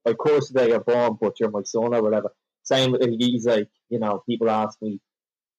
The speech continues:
if, if he was, if he was all bad, if there was any good in him at all, or he was all bad, I'm terribly paraphrasing, and I just tell them, you know, the same thing. He was my dad. Do you know what I mean? And it's that simple. Like, same with the juxtaposition of, you know,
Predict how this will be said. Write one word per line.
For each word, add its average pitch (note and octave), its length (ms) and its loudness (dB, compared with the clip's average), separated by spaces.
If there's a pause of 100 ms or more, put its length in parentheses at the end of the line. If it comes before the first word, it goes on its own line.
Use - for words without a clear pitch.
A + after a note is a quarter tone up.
(720)
if, B2 160 -2 (240)
if C3+ 160 -2
he B2+ 100 2
was, A#2 300 -2 (320)
if C3 120 0
he C3 80 2
was B2 160 2
all B2+ 280 4
bad, A#2 280 4
if B2 100 -2
there B2 100 2
was B2 100 0
any C3 180 0
good B2+ 220 2
in A#2+ 100 -2
him A2+ 100 -2
at A2+ 100 2
all, A2 240 4
or G#2+ 160 2
he G#2 40 -12
was G#2+ 120 -6
all A2 160 2
bad, G#2 220 0
I'm - 40 -14 (220)
terribly G2+ 360 -2
paraphrasing, G2+ 680 0
and G2 140 -12
I G2+ 100 -10
just - 180 -20
tell G2 200 -2
them, F#2+ 100 -6 (220)
you A2 100 -12
know, G2 140 -6
the F#2+ 80 -10
same G2+ 320 -2
thing. A2+ 320 -2
He G#2+ 100 -8
was G#2 160 -8
my G2 80 -4
dad. A2 380 0 (240)
Do C3 80 0
you B2+ 60 4
know A#2+ 40 2
what A#2+ 60 0
I A#2 40 -2
mean? A#2 200 0
And G#2 80 -6 (220)
it's B2 180 -6
that G#2 200 0
simple. A#2+ 340 2
Like, G2 200 2 (240)
same A#2+ 300 0
with A2+ 140 2 (440)
the A2+ 80 -2
juxtaposition A2 600 0
of, G2+ 120 -2 (160)
you A2+ 100 -2
know, G2+ 280 -2